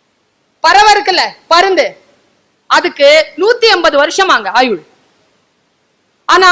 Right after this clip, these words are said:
அது சாதாரணமா எண்பது வருஷம் வாழ்ந்துருமா, எண்பத்தி ஓராவது வயசுல செத்துருமாங்க. எப்படி சாவும்னா, சாவு வந்து சாவாது. அந்த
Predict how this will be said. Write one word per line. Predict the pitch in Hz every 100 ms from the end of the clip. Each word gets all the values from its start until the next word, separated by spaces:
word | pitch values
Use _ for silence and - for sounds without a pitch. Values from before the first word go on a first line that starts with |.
| 403
அது | 359 339
சாதாரணமா | 381 427 480 466 392
எண்பது | 359 370 359
வருஷம் | 349 381
வாழ்ந்துருமா, | 330 359 311 233 151 _ _ _ _ _ _ _ _ _ _ _ _ 302
எண்பத்தி | 415 494 494 427
ஓராவது | 370 359 311
வயசுல | 330 392 392 370 381
செத்துருமாங்க. | 359 370 453 381 254 208 175 - _ _ _ _ _ _
எப்படி | 330 370 494 508 494
சாவும்னா, | 320 349 370 311 240 240 320 311 - _ _ _ _ _ _ _ - -
சாவு | 392 480 480
வந்து | 440 440
சாவாது. | 381 381 330 240 170 - _ _ _ _ _ _ _ _ _ _ _ _ _ _ _ _ 262
அந்த | 285